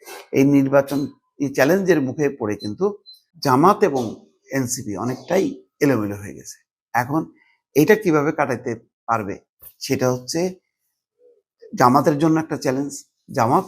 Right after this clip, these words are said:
এই ধরনের সংকট সত্ত্বেও ঘুরে দাঁড়াতে পারে, সেই ইতিহাস তাদের আছে, কিন্তু এনসিপির বিষয়টা আরো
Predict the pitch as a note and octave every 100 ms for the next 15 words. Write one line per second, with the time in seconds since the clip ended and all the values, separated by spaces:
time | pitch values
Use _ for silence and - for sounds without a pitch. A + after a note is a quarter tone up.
0 | - C3+ C3+ C3 B2 - C#3 - A2 _
1 | _ _ - C3+ - C3 - - - _
2 | _ _ - B2+ D#3+ C#3+ A#2 B2 - D#2
3 | - _ _ - C#3 A2+ A2 A#2 A2+ -
4 | G2+ F2 F#2+ - - _ _ _ _ _
5 | D3 G#2+ A2+ D3 D3+ - F#3 F#3 - -
6 | - C#3 D3 - - F3+